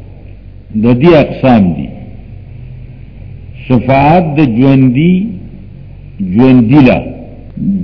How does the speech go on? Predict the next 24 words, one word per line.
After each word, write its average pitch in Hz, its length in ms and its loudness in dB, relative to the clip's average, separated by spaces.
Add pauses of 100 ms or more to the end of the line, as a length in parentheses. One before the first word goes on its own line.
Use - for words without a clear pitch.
(120)
بل 196 180 6 (160)
انسان 131 580 4
ته 85 160 -6 (1900)
جایز 151 500 6
هم 190 160 6
شته، - 300 0 (260)
ناجایز 107 520 4
هم 73 200 -6
شته. - 240 -14 (1800)
یو 170 180 6 (160)
ژوندی 160 520 4
بل 143 280 4 (120)
ژوندي 110 400 4
له، 101 100 4
یعنی 117 380 4
یو 180 200 6
انسان 160 460 2 (140)
بل 175 160 6
انسان 107 440 2 (100)
له 73 120 -6 (1500)
حاکم 135 480 4
ته 151 140 2
مینت 123 360 4 (100)
کوي، 92 180 2